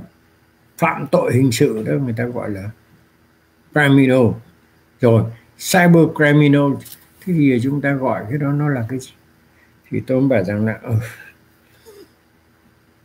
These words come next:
những cái,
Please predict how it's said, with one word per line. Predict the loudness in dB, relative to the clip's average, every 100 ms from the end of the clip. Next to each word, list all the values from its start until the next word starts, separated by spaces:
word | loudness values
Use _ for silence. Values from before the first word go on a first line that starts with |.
| _ _ _ _ _ _ _ _ _ _ _ _ _ _ _ _ -10
những | -6 -6 -2
cái, | 0 0 0 -2 -6